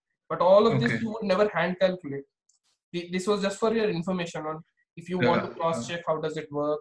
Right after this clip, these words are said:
Speaker 1: to build an intuition around it.
Speaker 2: Yeah, I, I, uh, I, I just had, uh, I mean, one more additional question to this. Uh, so how would you represent, uh, this problem, right? Good, average, bad on a curve?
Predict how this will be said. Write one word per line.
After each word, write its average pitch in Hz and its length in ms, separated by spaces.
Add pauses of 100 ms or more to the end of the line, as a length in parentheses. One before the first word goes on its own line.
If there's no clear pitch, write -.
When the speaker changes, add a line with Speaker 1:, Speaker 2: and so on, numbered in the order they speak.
(240)
Speaker 1:
to 156 60
build 156 180
an 175 140
intuition 151 500
around 135 360
it. 135 80 (1400)
Speaker 2:
Yeah, 131 280
I, 156 240
I, 180 260
uh, 135 280 (140)
I, - 480
I 147 40
just 180 220
had, 175 240
uh, 123 360 (280)
I 120 80
mean, 120 160
one 123 180
more 139 220
additional 123 380
question 131 320
to 123 60
this. 117 340 (480)
Uh, 107 380
so - 180
how 135 180
would 185 220
you 214 160
represent, 165 640 (220)
uh, 127 340
this 135 260
problem, 127 420
right? 123 280
Good, 127 180
average, 117 380
bad 110 260
on 123 160
a 135 100
curve? 117 360